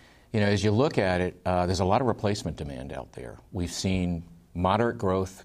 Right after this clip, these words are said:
pretty steady growth this year, even if you kind of normalize for the, the tragedy in Japan and what the impact that had on inventories. But the retail segment has shown quarter-on-quarter growth,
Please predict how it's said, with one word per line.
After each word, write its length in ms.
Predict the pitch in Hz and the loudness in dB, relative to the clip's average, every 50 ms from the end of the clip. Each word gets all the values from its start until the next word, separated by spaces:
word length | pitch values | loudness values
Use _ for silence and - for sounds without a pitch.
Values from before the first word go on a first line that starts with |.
| - _ | -20 _
pretty 160 | - 185 240 | -2 -2 -2
steady 340 | 233 - - - 143 147 135 | -2 -4 -2 -2 -2 0 0
growth 300 | 85 90 98 98 101 - | 0 0 0 0 0 -2
this 220 | - 95 - - | -4 -4 -4 -2
year, 160 | 101 95 87 85 | -2 0 0 0
even 180 | 90 95 98 | 0 0 -2
if 140 | 98 - - | -4 -2 -4
you 80 | 82 78 | -6 -6
kind 200 | - - 87 80 | -4 -4 -4 -4
of 60 | 78 | -2
normalize 640 | 80 82 85 85 82 82 82 82 80 80 78 - | -2 -2 -2 0 0 0 0 0 0 -2 -4 -4
for 100 | - - | -6 -6
the, 180 | 76 78 76 76 | -6 -4 -6 -6
the 140 | 73 73 71 | -6 -8 -12
tragedy 460 | - - 90 80 80 76 82 78 78 | -4 0 0 0 0 0 -4 -6 -6
in 140 | 78 76 76 | -6 -6 -8
Japan 560 | - - - 82 82 82 80 78 78 78 76 - | -10 -12 -8 -6 -6 -4 -4 -4 -6 -6 -8 -8
and 140 | 80 82 | -8 -6
what 120 | 78 78 - | -6 -6 -8
the 160 | 76 76 - | -10 -12 -8
impact 360 | 92 82 - - 78 76 - | -8 -8 -4 -2 -4 -2 -2
that 120 | - 78 76 | -4 -4 -4
had 160 | 80 80 76 | -4 -4 -4
on 120 | 73 76 | -4 -6
inventories. 640 | 80 92 92 85 73 - 76 71 71 71 73 73 - - - - - - - - - - - | -6 -4 -4 -6 -6 -8 -10 -10 -10 -10 -12 -14 -16 -18 -20 -20 -20 -20 -20 -20 -20 -12 -8
But 100 | 101 87 | -8 -4
the 120 | - 90 | -2 0
retail 480 | 87 90 110 156 165 - - 139 127 113 | 2 2 2 2 0 0 0 0 0 0
segment 500 | - - 107 104 101 85 82 78 73 69 | 0 0 0 0 0 -2 -4 -6 -8 -8
has 220 | 82 85 80 76 | -8 -8 -8 -8
shown 560 | - - - 92 90 85 85 85 85 82 78 - - | -8 -6 -4 -2 0 0 0 0 -2 -2 -4 -6 -10
quarter-on-quarter 1000 | - - 110 113 120 120 117 101 92 87 87 85 85 - - 87 85 80 80 76 | -8 -2 0 0 2 2 0 0 -2 -2 -4 -4 -6 -4 -2 -2 -2 0 -2 -4
growth, 480 | 73 76 76 78 76 71 - - - | -6 -6 -6 -6 -6 -6 -8 -12 -18